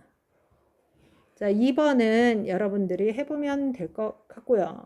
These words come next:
자, 그다음에, 자, 이 번은, 아니, 오 번은 선생님하고 해보겠습니다.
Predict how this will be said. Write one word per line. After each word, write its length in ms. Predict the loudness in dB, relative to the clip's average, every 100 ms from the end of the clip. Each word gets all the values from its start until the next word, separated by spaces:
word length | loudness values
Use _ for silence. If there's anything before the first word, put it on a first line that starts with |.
| -18
자, 180 | -10 -8
그다음에, 720 | -4 -2 0 0 -2 -4 -10 -18 _ _ _ _ _ _ _ _ _ _ _
자, 440 | -10 -10 -10 -14 -20 _
이 200 | -4 0
번은, 580 | 2 4 4 2 0 -2
아니, 280 | -4 -6 -4
오 200 | 0 2
번은 600 | 2 2 0 0 0 -2
선생님하고 500 | -4 -8 -6 -4 -4
해보겠습니다. 920 | -4 -4 -4 -4 -6 -14 -14 -14 -18